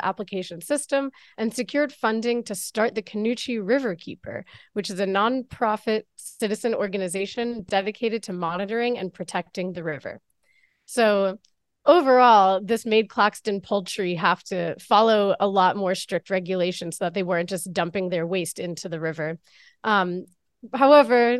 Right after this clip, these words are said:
<laughs> you know, not every story ends perfectly. Despite upgrades to Claxton Poultry's wastewater management system,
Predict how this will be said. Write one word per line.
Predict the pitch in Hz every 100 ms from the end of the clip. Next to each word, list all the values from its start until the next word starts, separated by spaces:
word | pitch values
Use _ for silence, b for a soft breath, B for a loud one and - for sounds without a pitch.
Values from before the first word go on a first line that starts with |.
| -
<laughs> | 226 277 269 254
you | 254
know, | 202 196
not | 214 240 226
every | 226 226
story | 233 226 202 202
ends | 185 185
perfectly. | - 247 233 190 170 - 170 165 185 B B -
Despite | 254 - 254 262
upgrades | 226 214 254 240 208
to | -
Claxton | 202 - 190 - - 202
Poultry's | 214 196 - 202 180
wastewater | 214 269 - 262 254
management | 214 190 226 - 214 -
system, | 180 - 208 202